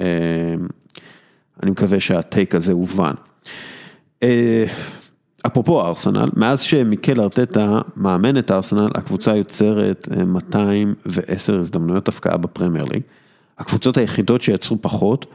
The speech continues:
ירדו ליגה או עלו מהליגה השנייה.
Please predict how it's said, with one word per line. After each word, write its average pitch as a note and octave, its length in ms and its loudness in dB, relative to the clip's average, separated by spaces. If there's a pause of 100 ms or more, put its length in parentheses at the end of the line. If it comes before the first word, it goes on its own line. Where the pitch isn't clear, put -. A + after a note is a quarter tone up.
(240)
ירדו F#2+ 320 2
ליגה A2 380 2 (160)
או F#2 100 2
עלו G2+ 300 2 (120)
מהליגה E2+ 540 0 (120)
השנייה. - 520 -2